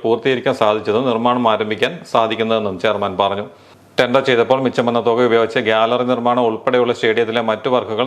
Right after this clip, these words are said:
നഗരസഭ നിർദ്ദേശിച്ചിട്ടുണ്ട്. നഗരസഭാ സ്റ്റേഡിയത്തിന്റെ ഒഴിഞ്ഞുകിടന്ന സ്ഥലങ്ങളിൽ വോളിബോൾ കോർട്ട്, ബാസ്കറ്റ്ബോൾ കോർട്ട്, ഓപ്പൺ ജിം എന്നിവയ്ക്കായി ഉപയോഗിച്ചു വരുന്നതിനാൽ ഗാലറി നിർമ്മാണത്തിന്റെ സ്ഥലപരിമിതിയുണ്ട്. നിലവിൽ ചെയ്തു കഴിഞ്ഞ ടെൻഡറിലെ മിച്ചം തുക ഉപയോഗിച്ച് പാലാ ജനറൽ ആശുപത്രിയിൽ സൗകര്യങ്ങൾ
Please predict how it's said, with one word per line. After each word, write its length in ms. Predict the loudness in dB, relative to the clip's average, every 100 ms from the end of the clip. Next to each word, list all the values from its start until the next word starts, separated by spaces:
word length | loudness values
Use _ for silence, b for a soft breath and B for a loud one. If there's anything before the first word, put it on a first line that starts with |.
| 0
നഗരസഭ 400 | -2 -2 -2 -2
നിർദ്ദേശിച്ചിട്ടുണ്ട്. 640 | -2 -2 -2 -2 -8 -6 -6 -6 -4 -2
നഗരസഭാ 360 | 0 -2 -2 0
സ്റ്റേഡിയത്തിന്റെ 480 | 0 0 -2 -2 -2 0
ഒഴിഞ്ഞുകിടന്ന 500 | 0 0 -2 -2 -4 -2
സ്ഥലങ്ങളിൽ 380 | -2 0 -2 -4
വോളിബോൾ 300 | -2 0 -2 0
കോർട്ട്, 220 | -2 -2 0
ബാസ്കറ്റ്ബോൾ 480 | 0 0 -4 -4 -4 -2
കോർട്ട്, 260 | -2 -2 0 0
ഓപ്പൺ 240 | 0 -2 -2
ജിം 120 | -6 -4 -2
എന്നിവയ്ക്കായി 440 | 0 0 0 -2 -4 B B B 2
ഉപയോഗിച്ചു 360 | 4 2 2 2
വരുന്നതിനാൽ 460 | 2 0 0 0 0
ഗാലറി 380 | 2 2 0 0
നിർമ്മാണത്തിന്റെ 540 | 0 0 0 -2 -4 -2
സ്ഥലപരിമിതിയുണ്ട്. 800 | 2 2 2 0 0 -2 -2 -4 -6 -6 -2
നിലവിൽ 260 | 0 0 0 0
ചെയ്തു 200 | 0 2 0
കഴിഞ്ഞ 240 | 0 -2 -2
ടെൻഡറിലെ 360 | -2 0 0 -2
മിച്ചം 240 | -4 -4 -2
തുക 180 | 0 2 2
ഉപയോഗിച്ച് 420 | 2 2 0 -4 0 2
പാലാ 220 | 2 2 0
ജനറൽ 200 | 0 0
ആശുപത്രിയിൽ 460 | 0 -2 -2 -2 0 0
സൗകര്യങ്ങൾ 380 | 0 0 -2